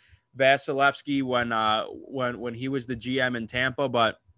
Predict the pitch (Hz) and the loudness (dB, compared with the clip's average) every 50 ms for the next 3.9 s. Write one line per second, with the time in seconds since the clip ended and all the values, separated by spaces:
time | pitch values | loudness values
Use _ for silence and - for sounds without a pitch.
0 | _ _ - - _ _ - - - - - 120 143 165 156 - - - 170 165 | _ _ -20 -20 _ _ -14 -14 -14 -8 -2 0 2 2 2 0 -2 -2 -2 -2
1 | 131 - - 147 123 127 123 127 135 131 - - 135 120 - - 117 123 123 - | -2 -4 -4 -2 0 4 4 4 4 2 0 -4 -10 -8 -6 -4 -4 -4 -4 -4
2 | - 139 135 135 135 _ _ _ _ _ _ - - - - - 170 175 170 - | -2 0 0 -2 -2 _ _ _ _ _ _ -14 -10 -8 -4 -2 -2 -2 -2 -4
3 | - - 170 185 180 - - - - 165 147 120 104 - - - - - | -10 -6 -4 -4 -4 -4 -6 -6 -2 2 2 2 2 0 -4 -12 -14 -14